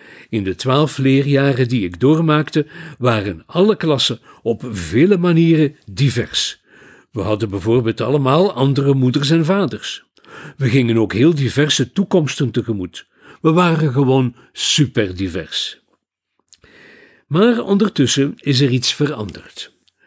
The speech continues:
Huidskleur heeft het overgenomen van haarkleur. Zowel De Croo als u en ik beseffen maar al te goed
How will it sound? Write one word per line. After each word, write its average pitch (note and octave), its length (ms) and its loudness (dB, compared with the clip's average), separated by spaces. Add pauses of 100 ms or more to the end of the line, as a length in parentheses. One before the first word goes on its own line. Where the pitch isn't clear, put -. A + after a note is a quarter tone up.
Huidskleur D#3 960 0 (200)
heeft F#3+ 260 0
het F#3 160 -6
overgenomen B2 840 0 (180)
van C3 360 -2
haarkleur. G2 1040 -10 (920)
Zowel F#3+ 380 2
De D#3+ 100 0
Croo G3 420 2
als C3 400 0
u G#3+ 160 4
en C#3+ 120 2
ik G#3+ 180 0
beseffen C#3+ 400 2
maar B2 120 0
al C#3 140 0
te C3+ 120 -2
goed - 380 -2